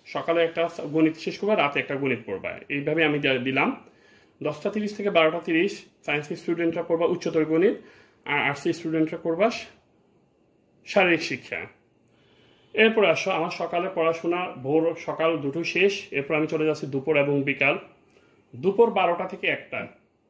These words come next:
জীববিজ্ঞান পড়বা সায়েন্সের স্টুডেন্টরা, আর্টসের স্টুডেন্টরা পড়বা আইসিটি।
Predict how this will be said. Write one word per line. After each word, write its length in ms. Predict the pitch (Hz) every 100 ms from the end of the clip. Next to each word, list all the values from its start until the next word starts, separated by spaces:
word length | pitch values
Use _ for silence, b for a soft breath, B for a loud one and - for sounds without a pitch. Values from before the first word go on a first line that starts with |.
| _ _ _ _ b b b b _ 131
জীববিজ্ঞান 560 | 170 180 175 165 170 165
পড়বা 200 | 180 196
সায়েন্সের 380 | 170 165 180
স্টুডেন্টরা, 420 | 180 196 190 190 147
আর্টসের 300 | 147 170 160
স্টুডেন্টরা 420 | 160 160 160 165
পড়বা 240 | 165 160
আইসিটি। 400 | 120 117 120 87